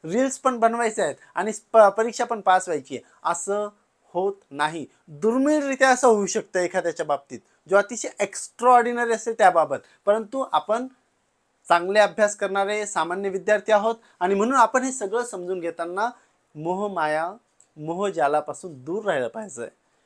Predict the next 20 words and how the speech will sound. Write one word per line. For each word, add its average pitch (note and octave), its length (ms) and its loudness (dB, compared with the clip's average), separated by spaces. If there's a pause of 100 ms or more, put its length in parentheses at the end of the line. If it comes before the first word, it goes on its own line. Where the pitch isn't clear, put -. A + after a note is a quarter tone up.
(160)
मोबाईलचा F#3+ 560 0
वापर C#3+ 400 -2 (580)
चांगले D#3 360 -2
व्हिडिओज D#3 480 -2
ऐकण्यासाठी F3+ 540 -6
केला E3+ 240 -4
पाहिजे, E3 460 -4 (340)
चांगली D#3+ 280 -2
माहिती E3+ 580 -4
Google-वरती E3 580 -4
सर्च G3+ 340 0
करण्यासाठी G3 500 -6
केला F#3 260 -2
पाहिजे, F3 460 -4 (480)
काही F3 200 2
गोष्टी F#3 340 -6
टॅली E3 340 2
करण्यासाठी G#3+ 520 -2
केला G3 240 -2
पाहिजे, F#3 400 -4